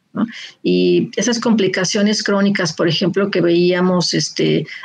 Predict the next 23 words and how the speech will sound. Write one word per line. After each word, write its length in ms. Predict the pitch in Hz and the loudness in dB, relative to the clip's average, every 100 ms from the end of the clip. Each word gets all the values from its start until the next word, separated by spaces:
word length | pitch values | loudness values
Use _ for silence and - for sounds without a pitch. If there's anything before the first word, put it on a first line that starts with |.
| - | -6
así 480 | 156 - - 196 185 | -6 -4 -2 0 2
de, 320 | 180 175 165 | 4 4 4
de 140 | 165 | 2
más 240 | 160 156 190 | 2 0 0
de 80 | 202 | -2
cincuenta 480 | - 160 180 165 | -2 -2 0 0
años 180 | 175 175 | 0 0
a 60 | 160 | 0
los 140 | 165 | 0
setenta 480 | 156 151 180 185 170 | 0 0 0 0 0
años 320 | 180 165 156 | 0 0 -2
y 60 | - | -2
que 100 | 160 | -2
el 100 | 151 | 0
pie 160 | 175 | 0
diabético, 680 | 185 175 170 175 165 - 151 - | 0 2 0 0 -2 -2 -2 -4
esto, 200 | - - - | -12 -14 -12
eh, 100 | - - _ | -14 -14 _
pues 120 | 208 | -4
son 200 | 254 254 | 0 0
complicaciones 920 | 254 254 247 233 202 - 214 226 240 - | 2 2 2 0 -2 0 2 2 2 0
que 80 | |
desafortunadamente 1300 | 185 - 190 - - - 190 220 226 214 202 196 196 | -2 0 -4 -4 -4 0 2 2 4 4 2 2 0